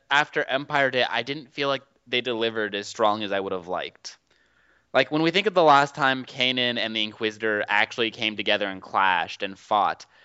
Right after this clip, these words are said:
it was a really, like, big moment and really epic. And this time I just, I didn't get that same feeling out of it.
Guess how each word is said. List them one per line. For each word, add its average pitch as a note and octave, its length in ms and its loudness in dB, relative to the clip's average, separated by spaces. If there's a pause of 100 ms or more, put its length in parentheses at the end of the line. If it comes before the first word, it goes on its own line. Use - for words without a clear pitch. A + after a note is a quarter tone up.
(240)
it A3 80 0
was D#3+ 160 2
a G#2+ 80 0
really, A#2+ 680 0
like, A2 500 -4
big A2 240 -2
moment C3 380 2
and G2 120 -4
really A2 360 2
epic. B2+ 360 0
And A#2 160 -2
this F3+ 140 -2
time G#3 140 0
I E3+ 60 2
just, - 140 -10 (240)
I C#3+ 140 -12
didn't D3+ 340 -12
get C#3 180 -4
that - 200 -2
same C3+ 240 -4
feeling C3 380 -4
out F#2+ 160 -2
of D#2+ 80 -12
it. - 320 -12